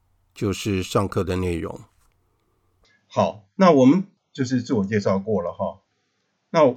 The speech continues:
我就来开始我今天要跟大家分享的内容。就是说，为什么我要开这个课哈？主要是因为就是说，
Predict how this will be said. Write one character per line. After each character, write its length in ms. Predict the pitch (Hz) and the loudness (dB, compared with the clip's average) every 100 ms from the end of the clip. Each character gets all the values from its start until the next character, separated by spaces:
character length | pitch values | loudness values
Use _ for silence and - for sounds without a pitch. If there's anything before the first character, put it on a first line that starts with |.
| - | -4
我 140 | 117 107 | -4 0
就 120 | 170 | 4
来 300 | 131 131 - _ _ _ _ _ _ _ _ _ | 4 4 0 _ _ _ _ _ _ _ _ _
开 220 | - 147 143 | 0 2 2
始 180 | - | 0
我 160 | 104 95 | -2 -2
今 200 | 98 123 | 0 0
天 180 | 123 123 | 2 2
要 300 | 123 104 95 | 2 2 0
跟 260 | 98 117 | -2 -4
大 140 | 110 107 | 0 2
家 360 | 101 101 104 101 _ _ | 2 2 -2 -8 _ _
分 180 | 110 107 | -6 -6
享 260 | 92 80 | -6 -12
的 300 | 80 82 82 | -16 -20 -12
内 180 | 101 101 | -6 -6
容。 160 | 82 82 _ _ _ _ _ _ _ _ _ _ _ _ _ - | -6 -14 _ _ _ _ _ _ _ _ _ _ _ _ _ 2
就 120 | 202 | 4
是 40 | |
说， 300 | 190 196 190 - | 6 6 4 4
为 180 | 214 | 4
什 120 | - 104 | 4 2
么 120 | 98 | 2
我 80 | 107 | 0
要 80 | |
开 180 | 113 127 | -2 -4
这 160 | 127 107 | -2 -4
个 80 | 85 | -6
课 380 | - 110 87 - | -12 -12 -12 -14
哈？ 160 | - _ _ _ _ _ _ _ _ _ | -20 _ _ _ _ _ _ _ _ _
主 100 | 143 | 2
要 160 | 180 | 4
是 140 | 170 175 | 2 0
因 120 | 175 | 0
为 140 | 165 | 2
就 140 | 147 143 | 2 0
是 100 | 135 | -2
说， 400 | 139 139 135 | 2 2 2